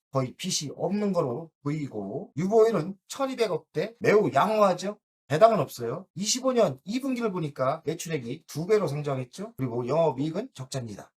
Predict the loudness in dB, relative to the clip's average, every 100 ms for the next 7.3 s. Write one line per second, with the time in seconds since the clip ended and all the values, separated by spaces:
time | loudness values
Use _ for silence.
0 | -20 -6 -6 0 0 2 0 -2 -2 -6
1 | -6 -4 -2 -2 -2 -2 0 -2 -4 _
2 | -2 2 2 0 -6 _ _ 0 0 4
3 | 2 6 8 8 4 -4 -6 -6 -4 -6
4 | -8 -6 -6 -4 -4 -4 -4 0 4 4
5 | 2 0 6 6 6 8 6 6 -2 -8
6 | -8 -8 -10 -10 -14 _ -6 0 0 2
7 | 2 2 -4